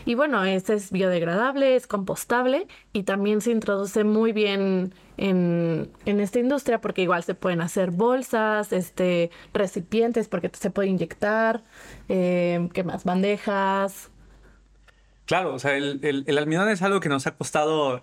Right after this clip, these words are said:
Speaker 2: este, eh, esfuerzo, ¿no?
Speaker 1: Sí.
Speaker 2: Eh, y, y una gran diferencia, una gran diferencia al, al P L A es que este, literalmente extraemos el almidón de, de algún residuo y
Speaker 1: Que entraría un poco lo de la economía circular que ya habíamos mencionado, ¿no?
Speaker 2: Exacto.
Speaker 1: Entonces estamos aprovechando justo ese residuo, pues, agroindustrial,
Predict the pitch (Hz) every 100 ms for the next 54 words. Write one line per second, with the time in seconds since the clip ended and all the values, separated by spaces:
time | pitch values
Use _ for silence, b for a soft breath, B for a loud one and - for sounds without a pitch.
0 | - 123 - - 123 131 139 123 - 135
1 | 131 123 160 - 123 123 175 - - 214
2 | 185 139 151 156 170 156 180 196 180 180
3 | 180 160 156 160 156 175 B B B 160
4 | 170 170 165 160 139 139 147 - 123 120
5 | 120 123 127 147 151 127 - 139 - 143
6 | 135 147 143 139 - b b b _ -
7 | 143 139 139 151 160 160 156 - - 123
8 | 123 143 151 214 - 127 123 120 127 127
9 | 135 131 117 - B B - 127 127 147
10 | - 185 170 269 - _ - 131 127 214
11 | 208 208 214 220 214 214 196 175 170 165
12 | 165 165 170 180 175 180 180 190 175 170
13 | 165 180 165 165 160 170 160 170 175 170
14 | - 180 202 - 226 - 226 214 202 180
15 | 175 170 196 185 202 - 180 202 175 180
16 | - 196 185 170 165 - 185 190 180 185
17 | 190 208 - 254 294